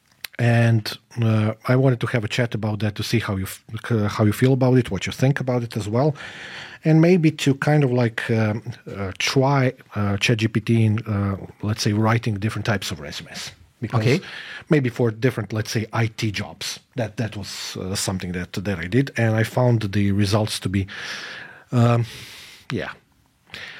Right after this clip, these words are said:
Speaker 1: a little bit above average, sometimes very good, sometimes bad. What you can say about it is that,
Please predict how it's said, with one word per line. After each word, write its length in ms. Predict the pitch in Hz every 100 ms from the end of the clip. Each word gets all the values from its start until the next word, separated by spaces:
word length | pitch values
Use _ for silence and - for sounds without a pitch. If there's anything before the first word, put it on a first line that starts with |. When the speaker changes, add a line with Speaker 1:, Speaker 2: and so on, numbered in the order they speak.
| -
Speaker 1:
a 20 |
little 180 | 139 156
bit 160 | 139 139
above 280 | 120 117 -
average, 520 | 131 143 135 - - -
sometimes 480 | 208 117 107 101 98
very 240 | 110 98
good, 280 | 101 120 120 - -
sometimes 460 | - 113 98 95 90
bad. 340 | 107 104 98 - _ _ - - - - - - - -
What 280 | 110 110 -
you 40 | 107
can 220 | 120 117
say 280 | - 113 110
about 300 | 104 107 98
it 140 | 101
is 160 | 101 95
that, 380 | 98 98 -